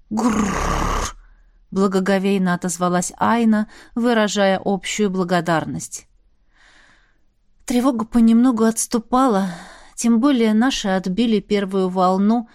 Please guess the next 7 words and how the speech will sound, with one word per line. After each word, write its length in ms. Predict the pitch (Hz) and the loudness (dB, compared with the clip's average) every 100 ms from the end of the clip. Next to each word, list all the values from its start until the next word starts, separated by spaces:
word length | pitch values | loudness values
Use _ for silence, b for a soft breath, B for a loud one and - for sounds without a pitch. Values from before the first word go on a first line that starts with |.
| b b | b b
и 80 | 208 | -2
в 80 | |
лабиринте 680 | 202 196 214 214 233 226 214 | 0 2 2 2 2 0 0
ненадолго 580 | 196 190 185 202 214 190 | 0 2 0 0 -2 -2
воцарилась 680 | 170 165 180 175 202 180 | -4 -4 -4 -2 -2 -4
звенящая 680 | 170 165 170 165 175 - 185 | -4 -4 -2 -2 -4 -4 -6
тишина. 640 | 190 196 - 202 185 165 | -4 -4 -4 -2 -2 -2